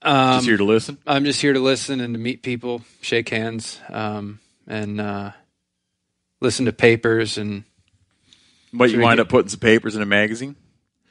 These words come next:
Speaker 1: I mean, that's, that's the idea, is hopefully I can solicit some, I, I work as an editor, um, and so I'm, I'm looking for, um, scholars out there that are doing interesting research and try to solicit some, uh,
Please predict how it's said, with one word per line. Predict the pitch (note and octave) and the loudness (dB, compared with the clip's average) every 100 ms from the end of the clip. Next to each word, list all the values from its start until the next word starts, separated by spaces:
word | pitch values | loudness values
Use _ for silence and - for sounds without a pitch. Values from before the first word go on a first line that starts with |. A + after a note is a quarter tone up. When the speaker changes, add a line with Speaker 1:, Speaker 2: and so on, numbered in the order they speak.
| _ _ - | _ _ 2
Speaker 1:
I | E3+ | 4
mean, | F3 | 6
that's, | F#3+ F#3+ - | 6 4 0
that's | C#3 D#3 D3+ | 2 4 4
the | - C3+ | 4 4
idea, | B2 B2+ C3 | 6 4 4
is | A#2 | 2
hopefully | C3+ A#2+ B2+ A#2 | -2 -6 -4 -4
I | A2+ | -4
can | A#2 G#2+ | -8 -10
solicit | - G#2+ G#2+ - G#2+ | -10 -10 -10 -12 -14
some, | A#2 A2 | -12 -8
I, | A2+ B2 | -2 0
I | B2 A#2+ | 2 2
work | A#2+ A2+ | 2 0
as | A2 | -2
an | G#2+ | -2
editor, | G#2+ A2 G#2+ A2 G#2+ - - | 0 0 2 0 -2 -6 -6
um, | A2 G#2+ G#2 | -4 -2 -4
and | G#2 | -6
so | - A2 | -4 -2
I'm, | G#2 G#2 - | -2 -6 -10
I'm | - G#2+ G#2 | -6 -4 -2
looking | G#2+ - A2 | -4 -6 -10
for, | - A2 G#2+ G#2 - _ _ _ - | -6 -4 -2 -4 -10 _ _ _ -4
um, | G#2 G2+ G2+ G#2 _ _ _ _ _ | -2 0 -2 -6 _ _ _ _ _
scholars | - B2+ G#2+ A2 G#2+ | 0 6 8 6 2
out | G#2+ G2+ | 0 0
there | A2 G#2 | 0 2
that | G#2+ G#2 | 2 0
are | |
doing | G2+ G#2+ G#2+ | 0 -2 -2
interesting | G#2 G#2+ G#2+ - G#2+ | -4 -4 -6 -6 -4
research | G2+ G#2+ - G#2 G#2+ - | -2 -2 -2 -4 -2 -6
and | G#2 G#2 - - - | -6 -8 -12 -20 -12
try | - G2+ | -2 -2
to | G2+ | -2
solicit | - G#2+ G#2 - A#2 | -6 -4 -4 -4 -6
some, | - A2+ G#2 A2 | -8 -8 -6 -6
uh, | A2 G#2+ | -6 -8